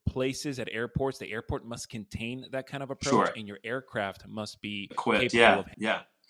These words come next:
Speaker 2: And that's probably your Northeast airports at the very least that are used to.
Speaker 1: Yeah, for sure. Chicago's
Speaker 2: Yeah.
Speaker 1: definitely, like, one of 'em, and, and,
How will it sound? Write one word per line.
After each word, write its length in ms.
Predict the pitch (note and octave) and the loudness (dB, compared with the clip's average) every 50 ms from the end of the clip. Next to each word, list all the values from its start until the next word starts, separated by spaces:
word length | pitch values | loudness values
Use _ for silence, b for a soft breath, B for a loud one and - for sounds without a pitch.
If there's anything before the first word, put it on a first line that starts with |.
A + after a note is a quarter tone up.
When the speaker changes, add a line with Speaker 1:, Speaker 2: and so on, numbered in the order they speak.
| B B B B | B B B B
Speaker 2:
And 100 | F3 E3 | 2 4
that's 140 | E3+ F3 F3 | 4 4 6
probably 260 | - G3 F3+ E3+ D#3+ | 10 10 10 10 8
your 100 | C3 C3 | 6 2
Northeast 520 | B2+ B2 B2 C3 B2 - B2+ A#2+ A2+ - - | 2 0 0 0 -2 -2 -4 -6 -6 -6 -8
airports 760 | A2+ A2+ A2+ - - A2+ G#2+ G2+ F#2 - - - - - - _ _ _ _ _ | -8 -8 -8 -8 -6 -6 -6 -6 -6 -10 -12 -14 -16 -16 -20 _ _ _ _ _
at 80 | - - | -16 -12
the 80 | - | -10
very 300 | G2+ F#2 A2+ A2+ G#2+ G#2+ | -6 -2 0 0 0 0
least 280 | G2 F#2+ F#2+ F#2+ F#2+ - | -2 -2 -4 -6 -6 -4
that 120 | - A2 G#2+ | -4 -4 -2
are 100 | G2 F#2 G2 | -4 -6 -6
used 320 | A2 B2 B2 A#2+ - - | -4 -4 -4 -4 -2 0
to. 240 | - A2+ G2+ F#2+ F#2 F2 | 2 2 2 2 0 -4
Speaker 1:
Yeah, 220 | F2 - G2 F2 - - _ _ _ _ _ | -4 -4 -6 -6 -8 -12 _ _ _ _ _
for 140 | - - A2+ | -12 -10 -10
sure. 280 | - - - G#2+ F2+ F2 | -8 -6 -6 -8 -6 -6
Chicago's 640 | - - C3 - - C3+ A2+ A2+ A2 G#2 G2+ G2 | -4 -4 -4 0 2 4 4 4 4 0 -4 0
Speaker 2:
Yeah. 100 | G#2+ B2 | 2 4
Speaker 1:
definitely, 380 | B2 - - - C#3+ B2+ - A2 | 4 2 4 6 6 6 6 4
like, 100 | F#2+ - | 0 -4
one 160 | G2+ G2+ G2 | -6 -8 -8
of 100 | F#2 F#2 | -8 -6
'em, 300 | F#2+ F#2 F#2 F#2 F#2 F#2+ | -6 -6 -4 -6 -6 -8
and, 180 | F#2 F2+ F2 E2+ _ b b b b | -10 -14 -16 -18 _ b b b b
and, 320 | - A#2 A2 A2 A2 A2 | -2 0 0 0 -2 -4